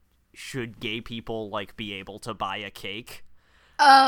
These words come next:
Speaker 1: Uh,
Speaker 2: yeah. Yeah, that's true.
Speaker 1: so
Speaker 2: I guess we
Speaker 1: that
Speaker 2: d-
Speaker 1: one
Speaker 2: switched from fruit to baked goods.
Speaker 1: To the bakery, yeah. No, different, different department,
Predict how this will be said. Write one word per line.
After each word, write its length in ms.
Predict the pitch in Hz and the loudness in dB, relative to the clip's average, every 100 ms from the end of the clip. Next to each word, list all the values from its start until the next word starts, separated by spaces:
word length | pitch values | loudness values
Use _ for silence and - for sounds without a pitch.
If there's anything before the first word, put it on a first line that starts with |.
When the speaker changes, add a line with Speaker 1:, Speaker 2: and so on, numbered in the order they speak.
| 226 | 4
Speaker 1:
Uh, 60 | 220 | 2
Speaker 2:
yeah. 280 | 196 175 185 | 4 2 0
Yeah, 240 | 196 202 190 | -4 -4 -4
that's 320 | 185 185 - | -4 -8 -10
true. 100 | - | -6
Speaker 1:
so 280 | 180 185 147 | -2 0 0
Speaker 2:
I 80 | 226 | 0
guess 220 | 247 254 | -4 -4
we 80 | 277 | 0
Speaker 1:
that 220 | 143 160 | 2 2
Speaker 2:
d- 60 | 160 | 0
Speaker 1:
one 120 | 156 | 0
Speaker 2:
switched 220 | 247 - | 0 0
from 200 | 240 202 | -2 -4
fruit 440 | - - 214 214 | -6 -2 2 2
to 320 | - 214 175 170 - _ _ - | 0 -2 -4 -6 -14 _ _ -14
baked 300 | 208 202 - | -10 -10 -12
goods. 300 | 175 156 - | -16 -16 -2
Speaker 1:
To 100 | 175 | 2
the 80 | 135 | 4
bakery, 420 | 147 131 123 110 | 4 4 2 -8
yeah. 220 | 104 120 110 | -2 -2 0
No, 160 | 143 | -4
different, 480 | 139 226 233 202 - | -2 -4 -4 -8 -4
different 280 | 214 190 160 | -4 -4 -6
department, 500 | 117 127 98 101 | -4 -4 -4 -8